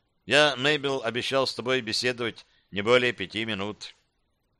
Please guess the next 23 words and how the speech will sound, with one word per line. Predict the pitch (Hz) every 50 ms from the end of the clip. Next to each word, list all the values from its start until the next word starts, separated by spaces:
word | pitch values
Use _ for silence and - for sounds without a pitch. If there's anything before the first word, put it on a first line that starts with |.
| _ _ _ _ _ _ _ _ _ _ _ _ _ _ -
Тут | 220 202 185 -
в | - - -
палату | - 123 120 123 127 127 123 113 - 107 104 98
влетела | 92 92 92 101 95 - _ - 185 180 170 156 151 147
моя | 143 143 143 143 143 139
ненаглядная, | 127 123 127 123 127 123 110 107 104 110 123 127 120 104 - 104 98 104 - _ _ _ _ _ _ _ _ _ _ -
посмотрела | 117 120 - 151 170 165 196 196 202 196 175 165 160
на | 160 160 156
Колю | - - 165 165 160 156
взглядом | 135 113 104 123 143 160 156 151 143 147 147 143
медузы | 131 135 139 131 147 143 135 107 131 139 123
Горгоны, | 104 120 127 127 123 127 117 113 131 135 131 127 123 120 104 - _ _ _ _ _ -
от | 92 107 - -
которого | 120 120 101 117 117 120 117 117 113
тот | - - 127 123 120 98
буквально | 110 110 - 113 123 123 120 117 113
растворился | 113 117 110 - - 113 113 113 110 - - 110
в | 110 107
воздухе. | 110 127 143 151 147 143 131 139 117 - 127 135 135 131 151 _ _ _ _ _ _ _ _ _ _ _ _ _ _ _ _ _ _ -
Мейбл | 101 117 117 113 104 107 107 104
бросилась | 95 104 117 135 139 113 - 110 107 107 98 -
ко | - - 101 95
мне, | 95 95 101 120 143 139 123 107